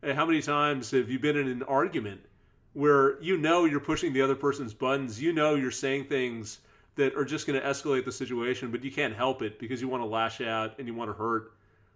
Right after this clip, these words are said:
But if we're able to disentangle ourselves from that emotional state and step back, we might respond more intelligently. We might calm down. We might give it some space and look back and say, "Thank God we did. Thank God I didn't say those hurtful things to the person that I love,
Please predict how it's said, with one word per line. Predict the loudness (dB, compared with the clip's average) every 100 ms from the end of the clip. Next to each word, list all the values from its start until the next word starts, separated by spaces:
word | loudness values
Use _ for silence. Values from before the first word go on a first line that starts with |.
| _ -2
But | 0
if | 2
we're | 4
able | 4 4
to | -2
disentangle | -2 -2 -2 -4 -2 -2 -2
ourselves | -4 -2 -4 -2
from | -4
that | -4
emotional | -2 -4 -4 -8
state | -2 2 2
and | 0
step | -6 -6 -4
back, | -2 0 -2 -6 -20 _ _ _ _ _
we | 2
might | 4 4
respond | 2 0 0 2
more | 0
intelligently. | 0 0 0 0 -6 -10 -16 _ -6
We | -2
might | 2 0 0
calm | -4 -2 -2
down. | -2 -2 -2
We | -4
might | -4 -2
give | -2
it | -2
some | -4 -12
space | -4 -2 -2 -4 -12 _ _ _ _ _ _ -8
and | -2 0 0 -2 -10 _ _ _ _
look | -6 -4
back | 2 2 2
and | -2
say, | -2 -2
"Thank | 0 0
God | 4 4 2
we | 0
did. | 0 0 -6 _ _ _ _ _ -4
Thank | -4 2
God | 4 4 2
I | 0
didn't | -4 -4
say | -4
those | -2 -4
hurtful | -4 -4 -6
things | -6 -8 -8
to | -8
the | -4
person | -4 -4 -6
that |
I | -6
love, | -2 0 0 -2